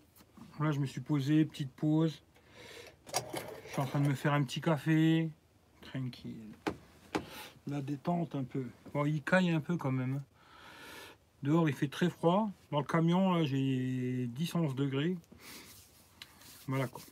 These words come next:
En fin de compte, euh, alors, je répondrai pas aux questions photo, vidéo,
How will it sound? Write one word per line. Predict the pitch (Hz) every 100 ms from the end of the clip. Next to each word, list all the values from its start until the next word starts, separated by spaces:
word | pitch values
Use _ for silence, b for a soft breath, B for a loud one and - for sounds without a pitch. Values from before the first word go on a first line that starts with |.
| - - - - - _ - _ - - - B B B B B
En | 139
fin | 202 202
de |
compte, | 247 247 196
euh, | 185 175 175 170 170 175 175 175 175 156 -
alors, | 156 139
je | 120
répondrai | 160 185 190 190
pas | 185 - 233 226 220 214 202
aux |
questions | 170 196 - 208
photo, | - 208 190 196
vidéo, | 170 160 175 208